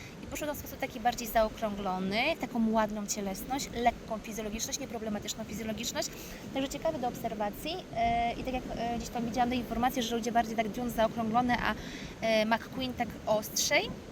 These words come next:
no to powiem szczerze, ja ich aż tak ostro nie odbieram. Początek był taki trochę wytrawniejszy, ale na mnie się, e, kierują w taką stronę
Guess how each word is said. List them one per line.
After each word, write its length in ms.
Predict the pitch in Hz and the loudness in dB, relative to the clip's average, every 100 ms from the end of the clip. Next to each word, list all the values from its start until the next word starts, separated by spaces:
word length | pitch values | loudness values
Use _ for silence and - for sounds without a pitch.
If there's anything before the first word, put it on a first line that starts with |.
| - | -8
no 60 | - | -4
to 140 | 381 - - - - - - - - - 254 | -4 -4 -8 -10 -10 -10 -10 -12 -12 -10 -6
powiem 200 | 277 277 | -4 -2
szczerze, 280 | 269 262 285 - - - - - - - - - - - - - - - - - - - - | -2 2 2 0 -8 -8 -6 -8 -8 -8 -8 -8 -10 -10 -12 -12 -12 -14 -12 -12 -12 -10 2
ja 120 | 226 | 2
ich 120 | 233 | 4
aż 80 | 269 | 0
tak 200 | 233 - | -4 -4
ostro 240 | 226 - | -6 -6
nie 80 | 208 | -6
odbieram. 240 | 190 190 196 | -2 -2 0
Początek 280 | 214 320 | -2 -2
był 80 | 277 | -2
taki 160 | 226 214 | -4 -6
trochę 180 | 196 208 | -6 -6
wytrawniejszy, 480 | 208 196 240 247 | -4 -4 -4 0
ale 300 | 254 220 220 | 2 4 4
na 120 | 214 220 | 4 2
mnie 160 | 220 | 0
się, 160 | 214 214 | -2 0
e, 840 | 208 202 - - 202 202 202 202 | 0 0 -4 -6 -2 0 0 -2
kierują 400 | - 208 214 202 | -2 -4 -2 -2
w 100 | 196 | -2
taką 240 | 208 202 | -4 -4
stronę 340 | 196 - 202 | -4 -2 0